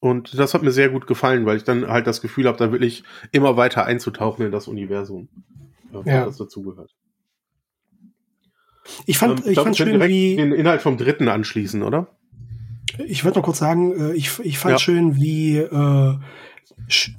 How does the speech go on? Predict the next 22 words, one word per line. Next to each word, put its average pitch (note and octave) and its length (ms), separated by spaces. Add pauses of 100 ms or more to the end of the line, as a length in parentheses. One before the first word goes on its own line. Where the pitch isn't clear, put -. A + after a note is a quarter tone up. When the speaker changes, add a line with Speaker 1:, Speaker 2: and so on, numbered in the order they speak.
(240)
Speaker 2:
scheinbar E3+ 560
leichtfüßig, D3+ 920
äh, C#3+ 160
Miller D3+ 320
diese C#3 240
Storys D3+ 400
miteinander C#3 460
verbunden C#3 580
hat. A2 200
Also, A#2 280 (500)
ähm, B2+ 520 (100)
ich - 140
hab D3 100
ja, C#3+ 180 (100)
wir C#3 160
haben C#3 100
am C#3+ 40
Anfang E3+ 240
schon E3+ 160
gesagt, D3+ 440
dass, C#3 200
äh, C#3 360